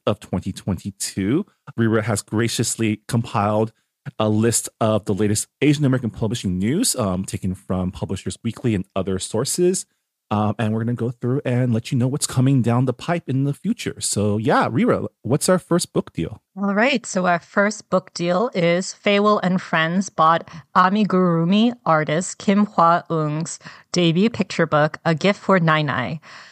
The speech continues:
Speaker 2: Uh, Lin Lin is determined to crochet her first hat, a special gift for a friend's birthday,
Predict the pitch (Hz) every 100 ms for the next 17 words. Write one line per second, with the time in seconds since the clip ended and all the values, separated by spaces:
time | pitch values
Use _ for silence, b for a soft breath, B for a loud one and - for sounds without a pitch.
0 | B B - 170 156 185 262 285 285 262
1 | 214 208 190 202 190 196 - - 180 156
2 | 202 190 175 156 233 254 - - 147 143
3 | - - 180 - 202 202 240 196 185 -
4 | - 175 156 - 180 165 180 - 147 139
5 | - 139 151